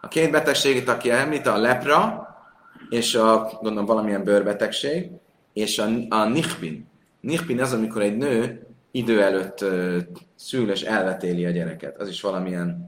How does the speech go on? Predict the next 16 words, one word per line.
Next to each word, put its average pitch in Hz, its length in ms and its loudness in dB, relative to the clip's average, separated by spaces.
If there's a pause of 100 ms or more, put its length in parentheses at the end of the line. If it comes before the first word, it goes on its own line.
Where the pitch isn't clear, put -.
gondolom, 101 280 -4
hogy 92 100 -8 (400)
van 117 220 4
valamilyen 101 460 0
fajtája 95 500 -2
ennek, 92 260 -6
ami 92 160 -4
valami 90 480 -4 (600)
o-, 110 240 -2
öröklődő 95 540 0
genetikai 87 760 -6 (240)
oka 82 280 -10
van. - 200 -16 (920)
Máj 120 320 2
have 113 380 2
Allah. 87 480 -4